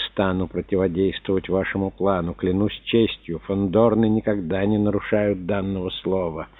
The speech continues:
Вальзер грустно усмехнулся. "Простите меня, но это совершенно невозможно.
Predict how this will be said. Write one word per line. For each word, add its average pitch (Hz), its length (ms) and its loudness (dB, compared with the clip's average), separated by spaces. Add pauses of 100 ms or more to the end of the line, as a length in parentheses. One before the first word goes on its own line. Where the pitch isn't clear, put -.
(600)
Вальзер 87 500 0
грустно 85 460 -4
усмехнулся. 82 800 -6
"Простите - 640 -8
меня, 95 440 -2 (720)
но 87 100 -2
это 92 180 0 (100)
совершенно 110 680 0
невозможно. 80 840 -6